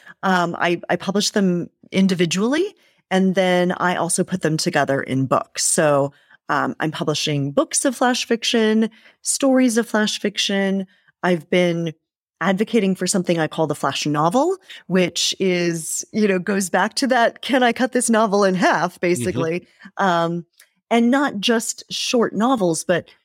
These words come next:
Speaker 1: short novels composed of flash fiction pieces, for a lack of a better word,
Speaker 2: Sure.
Speaker 1: um, that were, that were almost like mosaicing a story from these different flash fiction pieces. And when you put them all together, they're creating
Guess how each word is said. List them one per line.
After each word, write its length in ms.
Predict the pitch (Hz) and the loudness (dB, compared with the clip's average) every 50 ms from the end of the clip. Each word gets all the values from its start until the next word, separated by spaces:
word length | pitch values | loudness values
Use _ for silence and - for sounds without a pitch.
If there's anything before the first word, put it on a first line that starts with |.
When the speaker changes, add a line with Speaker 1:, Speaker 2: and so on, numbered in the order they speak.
| _ | _
Speaker 1:
short 460 | - - - - - 277 254 233 - | -8 -6 -6 -2 0 2 2 2 0
novels 840 | - 196 190 185 190 180 175 180 175 170 165 160 160 151 - - - - _ _ _ _ _ _ _ _ _ _ _ _ _ _ _ _ _ - | 0 0 2 2 2 2 0 -2 -2 -2 -2 -4 -4 -4 -6 -8 -10 -14 _ _ _ _ _ _ _ _ _ _ _ _ _ _ _ _ _ -4
composed 960 | - 196 185 185 - - - - 262 285 247 247 240 226 226 220 196 - - | 0 0 0 0 -2 -8 -6 0 0 2 2 2 2 2 0 0 -2 -2 -4
of 160 | - 180 156 | -6 -6 -6
flash 420 | - - 202 180 175 170 - - - - | -4 -2 -2 0 0 -2 -4 -6 -6 -6
fiction 640 | - 175 - - - - - 170 160 156 151 151 143 | -8 -6 -2 -2 -2 0 2 2 0 0 -2 -4 -6
pieces, 960 | - - - 220 185 - - - - 57 69 101 - - - - - - - _ _ _ | -8 -4 -2 -2 -2 -2 -6 -6 -6 -6 -6 -4 -4 -4 -4 -4 -4 -6 -8 _ _ _
for 180 | - - 151 | -2 0 0
a 120 | 143 135 120 - _ | 0 0 -4 -10 _
lack 260 | 135 147 139 143 - | -4 -2 -2 -2 -2
of 60 | 156 139 | -2 -2
a 80 | 139 | 0
better 240 | 123 135 139 139 143 | 0 0 -2 -2 -2
word, 320 | 143 143 147 143 139 143 - _ _ _ _ _ _ | -4 -4 -4 -4 -6 -8 -12 _ _ _ _ _ _
Speaker 2:
Sure. 80 | 175 180 | 0 0
Speaker 1:
um, 360 | 170 160 151 143 139 139 139 - _ _ _ _ _ _ - | 0 0 -2 -2 -4 -8 -10 -16 _ _ _ _ _ _ 0
that 200 | 160 190 151 139 | 0 0 2 2
were, 320 | 175 175 170 165 151 - | 2 4 4 4 2 0
that 200 | - 160 185 160 | 0 0 0 0
were 120 | 170 175 | 0 0
almost 400 | - - 185 175 175 180 - - | 0 0 -2 -2 -2 -4 -4 -4
like 220 | 175 165 156 147 - | -2 -4 -4 -2 -4
mosaicing 1120 | 165 160 165 170 165 156 147 175 160 165 165 147 147 - - 131 156 160 156 - 131 147 151 - _ _ _ - | -2 0 0 0 0 0 0 0 0 0 0 -2 -2 -4 -6 -6 -6 -6 -8 -8 -10 -10 -12 -14 _ _ _ -4
a 60 | 170 | -2
story 800 | 156 - - - - 185 175 170 160 147 143 139 139 139 139 - _ _ _ _ | -2 -2 -4 -4 -2 0 0 2 2 2 0 0 -2 -2 -4 -8 _ _ _ _
from 380 | _ - - 220 196 185 185 180 | _ -4 0 0 2 2 2 0
these 260 | 165 160 156 - - | 0 -2 -2 -2 -4
different 260 | - 156 - 151 - | -4 -4 -4 -6 -6
flash 300 | - - 147 131 - - | -6 -6 -6 -6 -6 -8
fiction 300 | - 175 - - 147 135 | -8 -8 -6 -4 -6 -6
pieces. 440 | - - - - - - 120 131 - | -6 -8 -12 -12 -8 -8 -8 -4 -2
And 240 | 143 139 143 131 - | -2 -2 -2 -2 -2
when 140 | 143 156 156 | -2 -2 -2
you 60 | 139 | -4
put 220 | - - 208 202 - | -2 -4 -4 -2 0
them 120 | 175 156 | -2 0
all 140 | 147 139 135 | 0 -2 -2
together, 480 | - 165 147 160 170 170 147 147 143 139 | -2 -4 0 2 2 2 2 2 0 0
they're 160 | 139 139 135 | 0 -2 -4
creating 640 | - - - 156 147 147 151 151 147 143 139 139 135 | -4 -6 -2 0 0 2 2 2 2 2 2 0 -4